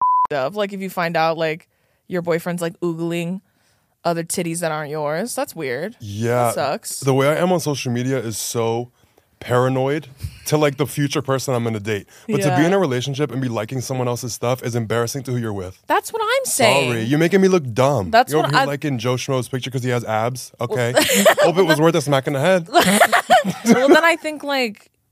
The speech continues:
Speaker 1: what do you like about that picture? You know what I'm saying? Like,
Speaker 2: Titties.
Speaker 1: yeah, that's what I'm saying. Like, don't lie. Like, it's not like they're like, "The
Speaker 2: <laughs>
Speaker 1: scenery is just so," don't lie to me. And that's why some women were like, "Oh, that's 'cause you're insecure." I'm like, "Those are just boundaries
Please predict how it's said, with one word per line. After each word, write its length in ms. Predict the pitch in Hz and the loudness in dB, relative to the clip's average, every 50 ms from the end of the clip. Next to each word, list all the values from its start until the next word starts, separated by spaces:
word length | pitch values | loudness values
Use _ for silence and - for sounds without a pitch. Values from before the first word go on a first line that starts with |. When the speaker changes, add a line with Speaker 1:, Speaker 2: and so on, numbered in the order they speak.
| - | -16
Speaker 1:
what 280 | - 190 196 226 254 240 | -10 -4 0 0 0 0
do 80 | - | -2
you 100 | 262 247 | -6 -4
like 280 | 226 196 190 180 185 - | -4 -2 -2 -2 -2 -2
about 180 | 185 175 170 165 | -2 -2 -2 -2
that 140 | 160 165 - | -2 -6 -6
picture? 480 | - 156 - - - 85 - 190 190 - _ _ _ _ | -8 -14 -12 -12 -12 -12 -12 -14 -16 -20 _ _ _ _
You 120 | - 208 247 | -4 -2 0
know 60 | 262 | 2
what 60 | 277 | 2
I'm 100 | 285 262 | 0 -2
saying? 280 | 254 - 226 208 208 214 | -2 -2 -2 0 0 4
Like, 160 | 196 165 156 | 4 4 4
Speaker 2:
Titties. 200 | 127 110 101 - - - _ | 4 0 -4 -8 -14 -16 _
Speaker 1:
yeah, 220 | - 254 247 214 208 - | 2 4 4 4 4 6
that's 180 | 262 311 - | 4 4 4
what 80 | 381 349 | 4 -2
I'm 80 | 311 | 0
saying. 200 | 294 - 302 262 247 | 0 -2 -2 0 0
Like, 260 | 233 220 226 196 - | 0 0 -2 -2 0
don't 220 | - 254 285 302 | 2 2 2 2
lie. 560 | 196 180 170 226 208 143 139 151 160 208 240 233 - | 0 0 2 2 2 2 0 0 -2 -4 -6 -4 0
Like, 180 | 202 196 196 | 0 2 2
it's 160 | 214 214 254 - | 2 -2 0 2
not 80 | 277 | 2
like 140 | 247 240 233 | 2 2 2
they're 100 | 226 226 | 2 2
like, 160 | 208 202 190 - | 2 2 0 -2
"The 100 | 196 185 | -4 -2
Speaker 2:
<laughs> 120 | - 180 | -2 -4
Speaker 1:
scenery 480 | - - 254 330 359 294 196 180 170 156 | -4 -4 -6 -6 -4 -4 -4 -6 -6 -8
is 120 | 165 - | -8 -8
just 240 | - 196 190 - - | -8 -8 -8 -6 -6
so," 240 | - 269 247 208 - _ _ _ _ _ _ _ _ _ _ _ _ _ | -4 -4 -4 -4 -6 _ _ _ _ _ _ _ _ _ _ _ _ _
don't 180 | - 320 330 311 | -2 0 0 2
lie 140 | 226 165 156 | 2 0 0
to 80 | 160 | -2
me. 300 | 165 165 165 190 233 262 _ - - - - - | -4 -4 -6 -6 -6 -8 _ -18 -20 -18 -6 0
And 160 | - 233 247 | 0 2 4
that's 160 | 247 254 - | 2 2 2
why 140 | - 277 262 | 0 -2 -2
some 300 | 247 - - 233 240 247 | -2 -2 -4 -4 -4 -4
women 240 | 240 220 220 208 196 | -6 -6 -6 -8 -8
were 80 | 190 | -8
like, 180 | 190 180 165 165 - | -8 -8 -8 -8 -6
"Oh, 180 | - 156 156 156 | -4 -4 -4 -2
that's 260 | 151 160 180 196 - | -4 -6 -8 -10 -12
'cause 220 | - - 170 170 | -10 -10 -8 -8
you're 120 | 175 165 151 | -8 -10 -10
insecure." 520 | 156 160 156 - - - - 196 185 165 | -10 -12 -12 -12 -14 -12 -8 -6 -4 -4
I'm 140 | 156 156 170 | -4 -4 -4
like, 200 | 170 175 170 - _ _ _ _ _ - | -4 -6 -6 -8 _ _ _ _ _ -4
"Those 180 | - 302 359 381 | -2 -2 0 0
are 60 | 381 | -2
just 260 | 330 330 277 226 185 | -4 -4 -6 -4 0
boundaries 560 | - 180 190 214 226 226 233 220 220 208 196 | 2 2 4 2 2 -2 -2 -2 -2 -4 -4